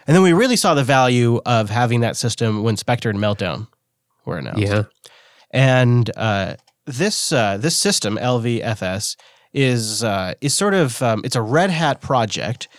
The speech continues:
Speaker 1: that is tr-, attempting to be distro and vendor neutral. We've covered a lot in the past. Richard Hughes is the primary developer behind it.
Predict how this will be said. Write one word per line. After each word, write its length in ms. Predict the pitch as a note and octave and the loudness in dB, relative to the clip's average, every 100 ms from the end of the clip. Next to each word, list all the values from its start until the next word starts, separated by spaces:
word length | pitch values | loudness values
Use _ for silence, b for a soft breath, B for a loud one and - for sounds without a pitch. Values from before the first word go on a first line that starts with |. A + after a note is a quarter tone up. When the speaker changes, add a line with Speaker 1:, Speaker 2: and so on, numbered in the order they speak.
| B | B
Speaker 1:
that 140 | B2+ C3+ | -2 0
is 280 | D3 C3 | 0 0
tr-, 140 | - - | -2 -4
attempting 580 | D3 - - G#3 - F#3+ | -4 -2 -2 -2 -2 -4
to 80 | F3 | -2
be 200 | C3+ A#2+ | 0 -2
distro 720 | G#2+ D#3 E3 E3+ D#3+ D3 D3 | 0 -2 0 2 2 4 2
and 220 | A#2+ A2+ | 0 0
vendor 420 | G#2 B2+ B2 B2 | 2 2 4 2
neutral. 640 | A2 G#2 A2 G2+ - - - _ _ b b | 2 0 -2 -2 -6 -10 -14 _ _ b b
We've 120 | A#2 | -6
covered 260 | - E3+ E3+ | 0 2 2
a 60 | |
lot 260 | D3+ C#3 B2 | 2 2 2
in 80 | A2+ | -2
the 60 | |
past. 440 | - C3+ B2 A#2+ - | -4 0 0 -2 -6
Richard 320 | B2 C#3 C3 | -4 -4 -4
Hughes 300 | A#2+ C3 A#2+ | -2 -2 -2
is 100 | G#2+ | -6
the 60 | F#2+ | -4
primary 360 | B2+ C3 A#2+ | 0 2 0
developer 500 | G#2 G#2+ C3+ C3 C3+ | -2 -2 0 2 0
behind 340 | B2 B2 A#2 A2+ | -2 0 0 -2
it. 180 | A2 | -4